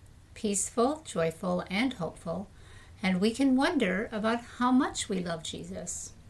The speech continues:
Our love grows, and God loved the world so much that he sent his only Son so that everyone, that means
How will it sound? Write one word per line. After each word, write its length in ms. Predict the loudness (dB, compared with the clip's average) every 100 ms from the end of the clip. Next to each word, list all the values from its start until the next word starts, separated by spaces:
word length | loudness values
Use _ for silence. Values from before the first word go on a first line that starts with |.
| -16 0
Our 280 | 4 4 0 -2
love 520 | 4 8 8 4 -2 -4
grows, 560 | -2 -2 -4 -10 -12 -14 -20 -20 -8
and 280 | -2 -2 2
God 420 | 6 6 6 2
loved 340 | 0 0 -2
the 80 | -8
world 340 | -4 -2 -2 0
so 400 | 2 6 6 6
much 420 | 0 -2 -6 -8 -10 -6
that 160 | -6 -2
he 180 | 0
sent 340 | 2 2 0 -4
his 200 | -6 -8 -2
only 320 | 2 4 4
Son 480 | 2 0 -2 -2 -10 -16 -20 -20 -8
so 240 | 0 2
that 180 | 2 -2 -4 4
everyone, 920 | 8 8 4 -2 -2 -6 -10 -12 -14 -16 -20 -20 -10
that 320 | -2 0 2 2
means 360 | 2 2 0